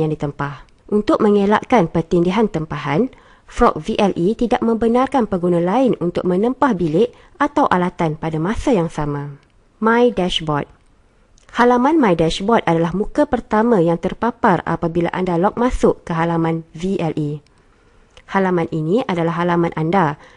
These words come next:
dan anda mungkin ingin mengubah suai dengan memasukkan gambar, video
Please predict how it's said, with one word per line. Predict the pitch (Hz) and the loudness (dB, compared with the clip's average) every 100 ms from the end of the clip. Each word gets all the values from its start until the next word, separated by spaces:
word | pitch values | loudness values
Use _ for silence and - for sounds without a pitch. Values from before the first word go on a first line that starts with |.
| - | -10
dan | 180 - | -6 -2
anda | 185 226 254 | 0 2 2
mungkin | 262 269 - | 0 -2 0
ingin | 262 262 254 | 0 2 2
mengubah | 254 247 - | 2 0 -2
suai | - 294 202 170 | 0 2 4 2
dengan | 170 170 | 2 0
memasukkan | 170 175 170 - - 233 180 | 0 0 -2 -4 -4 -2 -2
gambar, | 151 151 165 262 - - _ - | -2 -2 0 -2 -6 -20 _ -6
video | 190 285 214 165 156 | 0 2 4 2 2